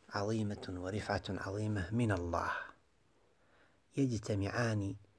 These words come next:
للمحسن الذي اتصف بهذه الصفات، صفة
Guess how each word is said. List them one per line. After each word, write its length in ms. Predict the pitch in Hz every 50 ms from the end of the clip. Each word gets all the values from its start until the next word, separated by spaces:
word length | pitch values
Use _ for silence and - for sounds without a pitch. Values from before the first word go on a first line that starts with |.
| _ _ _ _ _ _ _ _ _ _ _ _ _ _ _ _ _ _ -
للمحسن 800 | 123 113 107 107 117 123 110 - - - - 104 98 98 95 92 - - - - _ _ _ _ _ - - _ _ _ - 127
الذي 440 | 113 113 110 101 104 101 98 - - - - - _ _ _ _ _ -
اتصف 720 | 101 - - - 127 - - 107 98 92 104 101 104 - - - - - _ - _ _ _ _ -
بهذه 720 | 113 104 101 110 113 107 101 90 87 87 92 98 101 107 - -
الصفات، 540 | - - - 104 - - 113 101 92 85 - - - - - - _ _ _ _ _ _ _ _ _ _ _ _ _ _ _ - - _ _ -
صفة 300 | - - 107 - 101